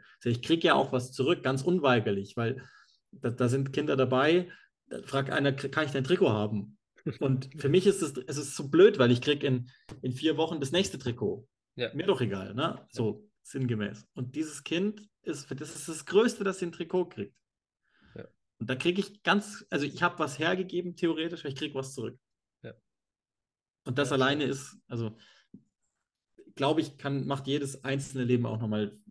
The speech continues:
Speaker 1: besser.
Speaker 2: Ja. Ja, richtig schön. Sehr, sehr schöne Worte. Ja, vielen Dank dafür, für die Einschätzung. Vielen Dank auch für die, äh, Empfehlung dieses Podcasts. Äh,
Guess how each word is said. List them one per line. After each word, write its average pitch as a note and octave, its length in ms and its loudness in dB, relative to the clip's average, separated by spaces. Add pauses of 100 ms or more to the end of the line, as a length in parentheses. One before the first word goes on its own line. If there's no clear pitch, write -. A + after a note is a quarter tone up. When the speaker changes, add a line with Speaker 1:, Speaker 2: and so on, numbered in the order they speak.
(360)
Speaker 1:
besser. - 420 -4 (480)
Speaker 2:
Ja. - 220 -10 (840)
Ja, A#2 120 -2
richtig B2 320 -6
schön. A#2+ 340 -8 (540)
Sehr, B2+ 220 2
sehr B2+ 120 -2
schöne B2+ 340 0
Worte. A2+ 420 -4 (380)
Ja, A2 140 2
vielen C#3 220 0
Dank C3 160 2
dafür, C3 260 -2
für C3 140 -8
die A#2+ 100 0
Einschätzung. B2+ 480 -6
Vielen B2+ 160 0
Dank B2 180 0
auch A#2+ 100 -6
für A#2+ 160 -8
die, A#2 280 -2
äh, A2+ 320 -6
Empfehlung A2+ 540 -6 (120)
dieses A2+ 280 -12
Podcasts. - 640 -10
Äh, G#2+ 360 -4